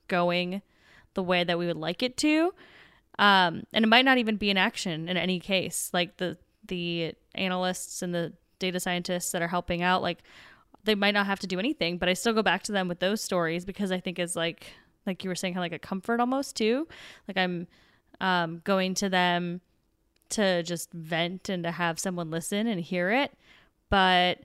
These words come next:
then they're, you know, they're <laughs> hearing the negative interactions. They're not hearing the positive interactions. And obviously what they do is super important, and they should know that it's super important, um,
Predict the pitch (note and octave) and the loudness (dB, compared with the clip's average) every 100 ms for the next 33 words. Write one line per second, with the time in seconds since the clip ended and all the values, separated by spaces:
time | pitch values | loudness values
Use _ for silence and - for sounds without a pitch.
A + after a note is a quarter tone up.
0 | _ _ _ _ _ _ _ _ _ _ | _ _ _ _ _ _ _ _ _ _
1 | _ A#3 A#3 A3 G#3+ G3 G3+ - A3 G#3 | _ 6 6 8 6 4 0 0 2 4
2 | A3 A3+ B3 A#3 A3 G#3 G3+ G3+ G3 F#3 | 4 4 6 6 6 6 6 6 4 2
3 | F3 E3+ E3+ E3 - F3+ F3 F3+ F3+ F3 | 2 2 2 0 -2 -4 0 0 2 2
4 | E3+ F#3 F3 E3+ E3 - F3+ F3+ F3 E3+ | 0 -4 -4 -6 -8 0 0 0 -2 -4
5 | D#3 D#3+ - F3 E3 F3+ G#3+ G#3+ - F3+ | -2 -4 -4 -6 -4 0 0 0 -4 -4
6 | E3 E3 D#3+ D#3 D#3+ - A#3+ - F#3 F3 | -4 -4 -4 -4 -2 0 -2 -2 -4 -2
7 | G#3 G#3 D#3 E3+ F3+ - - - - - | 0 0 0 -4 -6 -10 -16 -20 -14 -2
8 | G3 F3+ F#3+ E3+ F3 A#3 C4+ E3+ - F3+ | 0 0 -2 -2 2 4 4 4 0 -4
9 | E3+ E3 D#3+ F3+ D#3 E3+ F3 - - - | -2 -2 -2 -2 -2 -2 -6 -8 -16 -20
10 | - - _ - F#3 F3 E3+ E3 E3 F#3+ | -20 -20 _ 0 4 4 4 0 -6 -12